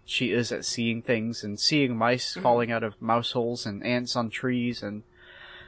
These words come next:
Speaker 1: and she starts flying towards where Tobias lives. I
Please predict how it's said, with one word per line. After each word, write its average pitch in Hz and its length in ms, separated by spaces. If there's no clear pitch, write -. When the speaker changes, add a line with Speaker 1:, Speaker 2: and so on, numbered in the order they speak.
Speaker 1:
and 127 220
she 151 240
starts 202 320
flying 196 320
towards 196 260
where 180 140
Tobias 160 520
lives. 107 400
I 131 120